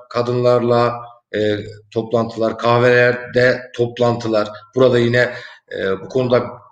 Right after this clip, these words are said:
farkındalık yaratacak bilgilendirici çalışmalar. Biz ama buradan olumlu örneklerle gitmek istiyoruz. Böyle olumsuz örnekleri öne çıkarmak yerine,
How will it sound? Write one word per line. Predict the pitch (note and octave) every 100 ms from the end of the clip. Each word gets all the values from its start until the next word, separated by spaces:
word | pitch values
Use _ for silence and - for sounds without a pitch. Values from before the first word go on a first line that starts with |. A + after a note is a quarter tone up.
| _ _ _
farkındalık | - A#2+ - B2 A#2+ A#2
yaratacak | B2 A#2+ A#2+ A#2 A#2+ -
bilgilendirici | A#2 A#2+ B2 A#2+ A#2 A#2+ A#2+ A#2+ - - _ -
çalışmalar. | B2 A#2 A2 A2+ G#2+ A2+ D#3+ - - - _
Biz | E3+ F3+
ama | F3 G3 D3
buradan | D#3 G3+ C#3+
olumlu | C#3 D#3+ F3+
örneklerle | F#3+ D#3 D3 C#3+ F3 C#3+
gitmek | - G#2 G2
istiyoruz. | - G2 -
Böyle | D#3 D#3 D#3 - - - _
olumsuz | E3 D#3+ E3+ D#3+ F#3 E3+
örnekleri | D3 C#3 C3 C3 A2+
öne | A#2+ D#3
çıkarmak | - F#3 F#3 F3+
yerine, | E3+ F3+ G3